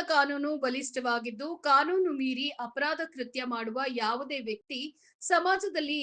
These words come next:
ಎಷ್ಟೇ ದೊಡ್ಡವರಾಗಿದ್ರೂ ಅವರ ವಿರುದ್ಧ ದೂರು ಬಂದ್ರೆ ಅವರನ್ನ ಬಂಧಿಸುವ ಅಧಿಕಾರ ಪೊಲೀಸ್ ಇಲಾಖೆಗೆ ಇದೆ.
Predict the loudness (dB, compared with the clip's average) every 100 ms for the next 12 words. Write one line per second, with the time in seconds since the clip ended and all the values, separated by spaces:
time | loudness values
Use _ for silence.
0 | -2 -2 -2 0 0 0 0 0 0 -2
1 | -2 0 0 -2 -4 -4 -4 -4 -4 -6
2 | -8 -8 -6 -2 -2 -4 _ _ 0 2
3 | 4 2 2 0 0 0 0 0 2 2
4 | 0 -4 -2 0 0 2 0 0 -2 -6
5 | -6 -6 -4 -8 -6 -6 -4 -4